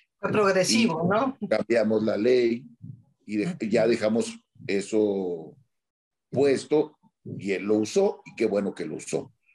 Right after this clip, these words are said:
Speaker 2: Pero ya había una intención nuestra desde antes de aumentar el salario, por eso quitamos el salario, de ligarlo a todos los servicios.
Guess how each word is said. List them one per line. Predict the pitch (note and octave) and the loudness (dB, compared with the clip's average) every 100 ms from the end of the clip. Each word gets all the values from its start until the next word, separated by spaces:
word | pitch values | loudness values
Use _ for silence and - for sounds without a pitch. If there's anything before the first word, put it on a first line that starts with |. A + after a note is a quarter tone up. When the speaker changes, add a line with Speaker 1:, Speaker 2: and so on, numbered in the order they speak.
| _ | _
Speaker 2:
Pero | - A2+ | 0 2
ya | A2+ C#3 D#3+ | 2 2 2
había | D3+ D3 C#3 | 2 2 2
una | C#3 | 2
intención | C#3 C#3 C#3+ C3 B2 B2+ | 0 0 -4 -2 -2 0
nuestra | A#2+ G2 - A2+ A2+ | -2 -2 0 2 4
desde | A#2 A2+ G#2+ | 2 2 0
antes | - - A2+ | -2 -4 -2
de | G#2 | 0
aumentar | E2+ D#2+ D#2 F2+ | -2 -2 -2 -2
el | F#2+ | 0
salario, | A2 G#2+ F#2 G#2+ | 2 2 2 0
por | - E2 | -2 -12
eso | - A2+ A#2+ - _ _ - - _ | -4 -2 -2 -8 _ _ -18 -18 _
quitamos | G#2 - G2+ - - - _ _ _ _ | -4 0 -2 -2 -10 -14 _ _ _ _
el | - E2+ | -2 0
salario, | G2 G2 G#2+ A2+ A#2+ C#3+ - _ - - - G#2+ | 0 2 2 2 2 0 -6 _ -20 -20 -14 0
de | G#2+ G2+ G2 F#2 | 2 4 2 0
ligarlo | F#2 F#2+ G#2 A#2 | 0 0 2 0
a | - | 2
todos | G#2 A2 | 2 2
los | G#2 | 0
servicios. | G2+ F#2+ C3 - | 0 0 0 -2